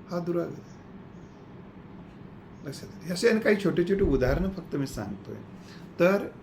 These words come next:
दुसरा एक महत्त्वाचा मुद्दा मी सांगतो की ते हा दुराग्रहातून बाहेर यायचा असेल, तर आपल्याला एक सवय लावून घेतली पाहिजे. मी जे म्हणत आहे, मी जे काही विचार मांडत आहे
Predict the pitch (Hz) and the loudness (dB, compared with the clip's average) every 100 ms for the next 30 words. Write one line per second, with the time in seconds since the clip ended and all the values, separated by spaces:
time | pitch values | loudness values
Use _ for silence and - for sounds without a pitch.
0 | - - - - 123 139 180 196 160 143 | -16 -16 -12 -4 -2 2 2 2 2 0
1 | 139 131 113 110 98 110 104 - 95 - | -2 0 0 0 2 2 0 -2 -10 -8
2 | 113 160 170 226 - - - - 175 180 | -4 0 2 2 -2 -14 -16 -6 0 2
3 | 151 139 131 131 127 120 107 104 107 107 | 4 4 4 2 2 0 0 -2 0 0
4 | 104 95 - 90 - 101 104 - - - | -2 -4 -8 -10 -8 -8 -8 -10 -16 -16
5 | - - 127 107 - 107 104 107 107 98 | -12 -2 0 0 2 2 4 4 2 -4
6 | - 123 160 151 120 110 101 95 110 107 | -4 0 2 4 4 2 0 -4 -6 -2
7 | 101 95 101 101 - - - - 117 131 | 0 2 0 -2 -6 -16 -16 -6 2 4
8 | 160 151 170 139 123 123 120 104 101 98 | 6 8 6 6 2 0 2 0 2 0
9 | 98 95 - - - - - - 117 139 | 0 -4 -12 -16 -18 -18 -8 0 4 4
10 | 143 156 160 156 117 - 139 127 120 113 | 2 2 2 2 2 2 2 4 4 4
11 | 110 - 101 101 98 | 2 2 -2 0 -2